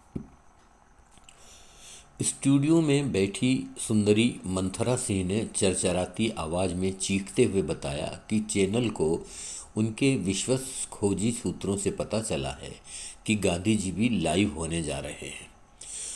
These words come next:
और कुछ कहने के लिए उन्होंने खादी पार्टी के पीएम in dream को बुलवाया है। हमारे प्रतिनिधि पत्रकार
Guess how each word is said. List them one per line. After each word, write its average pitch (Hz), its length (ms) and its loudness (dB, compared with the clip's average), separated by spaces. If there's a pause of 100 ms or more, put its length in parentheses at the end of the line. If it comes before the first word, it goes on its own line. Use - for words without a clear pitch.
(160)
और 127 80 6
कुछ 139 280 0
कहने 127 800 2 (380)
के 120 120 4
लिए 117 420 4
उन्होंने 107 380 0 (140)
खादी 95 360 0
पार्टी 90 440 -2 (320)
के 117 200 4 (840)
पीएम 131 420 4 (140)
in 107 340 0
dream 117 260 4
को 104 120 0
बुलवाया 80 480 0
है। - 300 -12 (920)
हमारे 95 400 0
प्रतिनिधि 107 760 -2 (120)
पत्रकार 92 600 -4